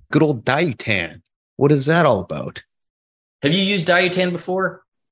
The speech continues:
Speaker 1: I have not. Nope.
Speaker 2: So this is a, a biopolymer that there was a point in time where xanthan got so expensive that diutan was sort of becoming attractive. It has a really good rheological profile. So, like,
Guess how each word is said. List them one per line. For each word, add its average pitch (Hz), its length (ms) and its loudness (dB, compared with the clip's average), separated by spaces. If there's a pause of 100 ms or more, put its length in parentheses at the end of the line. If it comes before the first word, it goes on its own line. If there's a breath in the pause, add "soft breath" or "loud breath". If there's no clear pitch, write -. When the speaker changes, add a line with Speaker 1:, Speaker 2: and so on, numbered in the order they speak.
(120)
Speaker 1:
I 196 80 2
have 190 180 4
not. 151 380 2
Nope. 143 260 0 (720)
Speaker 2:
So 165 60 2
this 202 200 2
is 226 180 -2
a, 139 120 2 (400)
a 98 60 -6
biopolymer 117 960 2
that 107 300 2 (500)
there 143 240 2
was 220 160 6
a - 40 4
point 190 240 2
in 151 60 2
time 139 300 0
where 127 100 4
xanthan 117 420 0
got 107 160 -2
so 107 200 0
expensive 95 760 -2
that 92 280 0
diutan 101 640 0
was 92 180 -4
sort 98 200 0
of 92 80 -2
becoming 90 480 -2
attractive. 80 580 -2 (520)
It 110 180 0
has 110 440 0
a 104 280 -4
really 127 340 4
good 107 160 2
rheological 90 480 -2
profile. 82 560 0
So, 104 260 2
like, 98 280 0